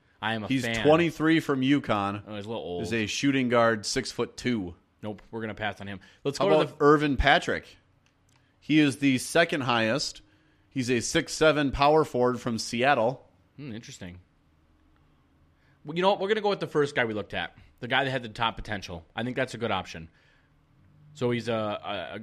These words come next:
Speaker 1: a, a wing, which is pretty good. He's actually the only guy that I've scouted enough to show the potential.
Speaker 2: Simon Powell?
Speaker 1: Yep, Simon Powell.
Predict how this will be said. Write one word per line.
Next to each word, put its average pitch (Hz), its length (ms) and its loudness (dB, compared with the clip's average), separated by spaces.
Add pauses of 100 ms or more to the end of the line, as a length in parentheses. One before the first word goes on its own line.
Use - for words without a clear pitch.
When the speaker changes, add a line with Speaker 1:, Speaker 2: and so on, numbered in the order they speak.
(140)
Speaker 1:
a, 101 60 -4
a - 20 -2
wing, 151 440 0
which 143 200 -4
is 131 80 -12
pretty 135 240 -2
good. 113 260 0
He's 110 140 -4
actually 113 320 -4
the - 40 0
only 127 200 -4
guy 117 240 2
that 110 120 -4
I've 104 140 -4
scouted 123 380 -2
enough 107 240 -8
to - 80 -16
show 185 320 0
the 143 80 -6
potential. 90 500 -12
Speaker 2:
Simon 110 400 0
Powell? 113 380 4
Speaker 1:
Yep, 117 240 -6
Simon 139 400 -4
Powell. 92 580 -6